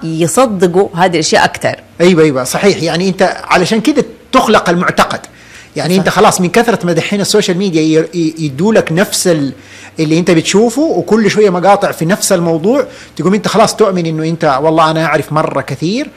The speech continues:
Speaker 2: وأنا أعرف أكثر من أي أحد
Speaker 1: أيوه.
Speaker 2: و-، والفكرة حقتي هي صح مرة تمامًا.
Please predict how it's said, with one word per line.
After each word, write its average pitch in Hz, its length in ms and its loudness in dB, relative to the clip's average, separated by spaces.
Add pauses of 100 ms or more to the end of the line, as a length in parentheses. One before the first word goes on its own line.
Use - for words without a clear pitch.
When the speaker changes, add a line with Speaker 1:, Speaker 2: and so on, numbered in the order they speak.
(240)
Speaker 2:
وأنا 165 160 0
أعرف 156 180 0
أكثر - 220 -4
من 143 120 -8
أي 160 260 -4
أحد 175 380 0
Speaker 1:
أيوه. 160 160 -8 (180)
Speaker 2:
و-، 180 340 2
والفكرة 175 460 0
حقتي 180 580 0
هي 147 60 2
صح - 260 -4
مرة 139 300 -2 (280)
تمامًا. 165 340 0